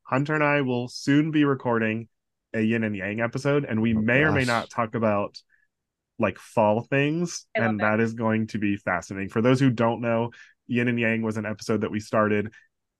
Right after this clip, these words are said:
Speaker 1: um, probably, like, two months ago on, um,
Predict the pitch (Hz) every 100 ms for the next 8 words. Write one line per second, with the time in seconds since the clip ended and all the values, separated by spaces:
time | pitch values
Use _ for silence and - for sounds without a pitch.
0 | _ _ _ - 135 190 202 185 175 _
1 | - 151 269 202 - 165 151 151 117 117
2 | 104 - - 117 127 117 113 113 104 101
3 | 104 -